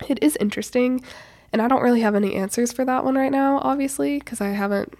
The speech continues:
gone through it, but that is something I wanna talk about more, and in the coming months, I'm sure I will have much more to say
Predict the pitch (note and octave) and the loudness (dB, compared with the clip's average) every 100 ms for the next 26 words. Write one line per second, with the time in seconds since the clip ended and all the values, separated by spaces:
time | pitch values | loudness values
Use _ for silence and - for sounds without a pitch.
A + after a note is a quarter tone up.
0 | - - G#3+ G#3 G3+ G3 B3+ - - - | -20 -8 -4 -4 -2 -2 0 0 -2 -4
1 | - - - - - - _ _ - C4 | -6 -18 -20 -20 -20 -20 _ _ -4 0
2 | C#4+ - C#4 C#4+ C4 A3+ G#3 G#3+ G3 A#3+ | 0 0 -2 0 0 -2 -4 -4 -4 -4
3 | B3+ C4 C4+ C4+ C#4 A3+ G3+ G3+ G#3 - | -4 -2 -2 -2 -2 -2 -2 -4 -6 -6
4 | A3+ G#3+ - A#3+ A#3+ A3 G#3+ A#3+ - G#3 | -4 -4 -2 0 2 2 0 -2 -6 -6
5 | - G#3+ G#3 G3+ G3 F#3+ G3+ F#3 - - | -6 -4 -4 -4 -4 -4 -6 -6 -6 -8
6 | - - - | -8 -8 -8